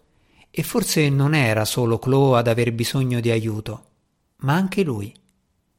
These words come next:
Con che faccia poteva andare da uno psicologo, però,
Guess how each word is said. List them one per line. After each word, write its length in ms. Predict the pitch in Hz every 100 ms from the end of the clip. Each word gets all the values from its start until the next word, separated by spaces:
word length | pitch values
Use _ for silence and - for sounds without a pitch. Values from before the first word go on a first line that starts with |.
| _ _ _ _ _ _ _ _
Con 140 | -
che 100 | 185
faccia 340 | 226 262 - 170
poteva 340 | 147 139 127
andare 420 | 127 131 156 143
da 180 | 117 113
uno 280 | 120 127 120
psicologo, 840 | - - 135 123 113 110 107 107
però, 340 | 107 120 147